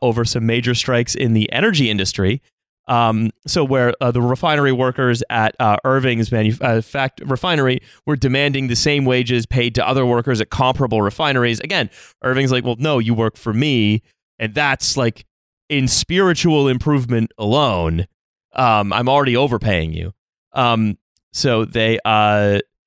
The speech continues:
there was basically, again, the newspapers, courts, and police, which are captured by Irving completely, were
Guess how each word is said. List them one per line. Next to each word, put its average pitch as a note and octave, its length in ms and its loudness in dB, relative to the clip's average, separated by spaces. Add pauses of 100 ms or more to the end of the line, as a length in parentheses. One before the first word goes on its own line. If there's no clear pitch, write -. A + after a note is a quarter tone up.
(300)
there C#3 100 0
was C3+ 220 0
basically, D#3+ 560 0
again, D3+ 220 -4
the A#2+ 60 -2
newspapers, D3+ 580 0
courts, B2+ 280 -2
and B2+ 80 -2
police, A2+ 400 2
which B2+ 140 -4
are A2+ 80 -2
captured D3 480 0
by B2+ 140 0
Irving A#2 300 0
completely, A2 540 0
were G#2 300 0